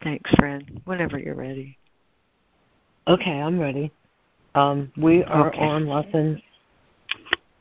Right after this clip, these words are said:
Speaker 2: Hi, everybody. We are on lesson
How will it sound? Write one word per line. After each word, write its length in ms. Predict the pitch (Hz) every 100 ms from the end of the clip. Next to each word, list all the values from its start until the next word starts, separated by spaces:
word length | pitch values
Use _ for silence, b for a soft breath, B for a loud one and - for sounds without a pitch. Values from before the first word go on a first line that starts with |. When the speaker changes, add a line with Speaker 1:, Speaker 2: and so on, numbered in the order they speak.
| _ _ _ _
Speaker 2:
Hi, 160 | 196 185
everybody. 560 | 160 160 151 147 156 - - _ _ _ _ _
We 180 | 165 180
are 180 | 190 175
on 380 | - 165 165 156
lesson 360 | 156 - 160